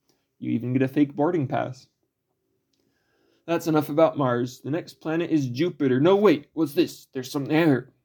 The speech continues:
It's not a planet. It's like a bunch of giant rocks floating in space. It's the asteroid belt. Asteroids are, as I said, big rocks floating in space. But you might ask,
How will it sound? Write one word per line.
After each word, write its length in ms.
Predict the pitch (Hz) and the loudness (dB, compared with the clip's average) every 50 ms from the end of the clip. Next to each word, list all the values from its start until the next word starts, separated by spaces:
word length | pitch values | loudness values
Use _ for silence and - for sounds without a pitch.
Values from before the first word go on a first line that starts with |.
| _ _ - | _ _ -18
It's 200 | - - - - | -18 -18 -14 -10
not 160 | 131 123 117 | -8 -6 -6
a 40 | 135 | -6
planet. 480 | 131 - 185 190 185 170 - - _ _ _ _ _ _ _ | -6 -2 -2 0 0 0 -2 -6 _ _ _ _ _ _ _
It's 240 | - - 131 - - | -16 -16 -14 -8 -6
like 160 | 147 147 147 | -4 -2 -2
a 40 | 147 | -2
bunch 320 | 120 147 156 165 170 160 | -2 -2 -2 -2 -2 -2
of 100 | 151 135 | -4 -4
giant 320 | 139 151 151 160 156 - 127 | -2 -4 -4 -4 -4 -6 -6
rocks 300 | 135 143 147 143 - - | -6 -6 -8 -8 -12 -6
floating 320 | - 165 160 147 156 156 | -2 0 2 2 2 0
in 80 | 151 139 | 0 -2
space. 360 | 139 - 175 139 120 123 - | 0 0 0 0 0 0 -2
It's 200 | 190 190 - - | -4 -6 -6 -8
the 160 | - 202 190 | -2 2 2
asteroid 480 | 185 180 170 - - 160 143 143 - - | 2 2 0 -2 -4 -2 -2 -2 -2 -4
belt. 500 | 120 110 - - - _ - - - _ _ _ _ _ _ _ _ | -8 -8 -10 -12 -16 _ -20 -20 -20 _ _ _ _ _ _ _ _
Asteroids 580 | - 143 151 - - - 156 160 151 139 135 139 | -12 -12 -12 -12 -10 -4 -2 0 0 0 0 -2
are, 340 | 131 143 147 147 147 139 135 | -2 0 2 2 2 0 0
as 160 | 127 135 135 | -2 -2 -4
I 60 | 127 | -4
said, 440 | 127 123 - 143 143 147 147 147 - _ _ _ _ _ _ _ _ _ - | -6 -6 -4 -4 -2 -2 -4 -6 -10 _ _ _ _ _ _ _ _ _ -2
big 200 | 175 180 147 135 | -2 -2 -2 0
rocks 520 | 131 147 143 123 - - _ _ - - - | 0 2 2 0 0 -4 _ _ -20 -14 -6
floating 280 | - - 139 135 135 127 | -2 0 0 0 0 -2
in 80 | 120 | -4
space. 400 | 120 - - - - - _ _ _ _ _ _ _ _ _ _ _ _ _ _ _ _ _ _ _ _ | -8 -12 -16 -20 -20 -20 _ _ _ _ _ _ _ _ _ _ _ _ _ _ _ _ _ _ _ _
But 260 | - 151 147 139 139 | -2 -2 -2 -2 -2
you 140 | 135 156 165 | -4 -4 -2
might 240 | 165 160 147 143 135 | -2 0 0 2 2
ask, 560 | 135 135 131 127 135 139 139 - _ _ _ | 4 4 4 2 0 -2 -6 -12 _ _ _